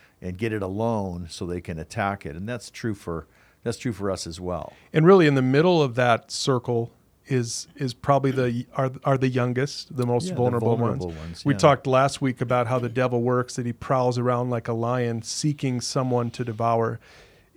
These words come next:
Speaker 2: He doesn't seek everyone to desi-, devour. He knows he's not, he knows he can't get everyone, but he's gonna get the
Speaker 1: Right.
Speaker 2: vulnerable ones. He's
Speaker 1: Right.
Speaker 2: looking for the vulnerable ones.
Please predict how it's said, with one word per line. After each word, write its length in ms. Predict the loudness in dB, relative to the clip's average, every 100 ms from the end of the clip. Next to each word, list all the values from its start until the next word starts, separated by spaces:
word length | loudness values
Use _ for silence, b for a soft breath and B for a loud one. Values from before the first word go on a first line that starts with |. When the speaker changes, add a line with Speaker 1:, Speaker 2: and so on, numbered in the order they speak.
| -20 -8
Speaker 2:
He 160 | 2
doesn't 260 | 6 6 6
seek 260 | 2 0 4
everyone 360 | 4 4 2
to 100 | -2
desi-, 340 | -6 -2 -2 -2 -2
devour. 500 | 0 2 2 2 2
He 120 | 0
knows 240 | 2 2
he's 40 | 2
not, 240 | -2 -2 -4
he 140 | -2
knows 340 | 2 2 2
he 100 | -2
can't 260 | -4 -4 -2
get 120 | -2
everyone, 440 | 0 0 -2 -4 -4
but 120 | -2
he's 140 | -4 -4
gonna 160 | -4
get 160 | -4 -4
the 80 | -2
Speaker 1:
Right. 80 |
Speaker 2:
vulnerable 380 | 0 0 -2 -4
ones. 300 | -4 -4 -6
He's 120 | -6
Speaker 1:
Right. 60 | -4
Speaker 2:
looking 280 | -4 -4 -10
for 220 | -6 -6
the 100 | -6
vulnerable 500 | -4 -4 -2 -4 -4
ones. 320 | -4 -6 -8